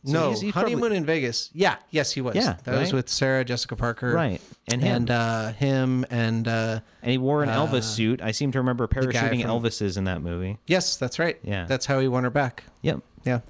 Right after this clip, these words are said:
Speaker 1: So he's played Elvis. Has he played Jesus?
Speaker 2: Uh, well, no, he just thinks
Speaker 1: No. Right. Okay.
Speaker 2: he
Speaker 1: He has the hair
Speaker 2: is.
Speaker 1: in Con Air. His hair is kind of like Jesus's.
Speaker 2: <laughs>
Speaker 1: So you could say maybe.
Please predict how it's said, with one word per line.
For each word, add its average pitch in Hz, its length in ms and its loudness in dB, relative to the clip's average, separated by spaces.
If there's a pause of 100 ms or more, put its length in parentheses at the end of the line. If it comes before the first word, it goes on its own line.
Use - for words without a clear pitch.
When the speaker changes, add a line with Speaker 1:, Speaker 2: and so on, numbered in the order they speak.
(180)
Speaker 1:
So 131 220 0
he's 175 180 2
played 185 300 0
Elvis. 98 500 0
Has 127 160 -2
he 131 80 -2
played 127 240 0
Jesus? 127 540 -2 (1500)
Speaker 2:
Uh, 107 580 0 (1120)
well, 117 300 0
no, 117 160 -2
he 110 120 -2
just 104 260 -8
thinks 82 480 -4
Speaker 1:
No. 78 180 -4 (140)
Right. 87 320 -2
Okay. - 300 -8 (140)
Speaker 2:
he 107 60 -18
Speaker 1:
He 190 120 -2
has 185 200 -2
the 135 100 -2
hair 127 240 0
Speaker 2:
is. - 120 -6
Speaker 1:
in 131 160 0
Con 131 240 0
Air. 143 220 0
His 92 180 -6
hair 113 180 0
is 78 80 -4
kind 82 220 -6
of 76 80 -8
like 76 160 -10
Jesus's. 78 520 -10 (340)
Speaker 2:
<laughs> - 60 -2 (640)
Speaker 1:
So 117 320 0
you 113 160 2
could 120 140 -4
say 107 340 0
maybe. 80 520 -4